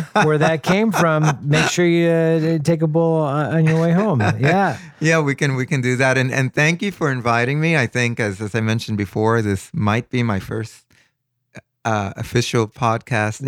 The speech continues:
Speaker 1: What a
Speaker 2: interview.
Speaker 1: privilege to have you for the first podcast. I hope you do more. You're a great guest.
Speaker 2: Well, thank you.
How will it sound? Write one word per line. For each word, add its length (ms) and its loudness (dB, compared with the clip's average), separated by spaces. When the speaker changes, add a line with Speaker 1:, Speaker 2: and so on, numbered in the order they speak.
Speaker 1:
What 200 4
a 20 -2
Speaker 2:
interview. 220 2
Speaker 1:
privilege 960 0
to 140 4
have 400 2
you 240 2
for 200 -2
the 160 2
first 500 -2
podcast. 480 0
I 140 0
hope 240 0
you 80 0
do 160 0
more. 320 0
You're 240 -8
a 40 -8
great 300 -6
guest. 460 -14
Speaker 2:
Well, 220 2
thank 440 0
you. 180 -10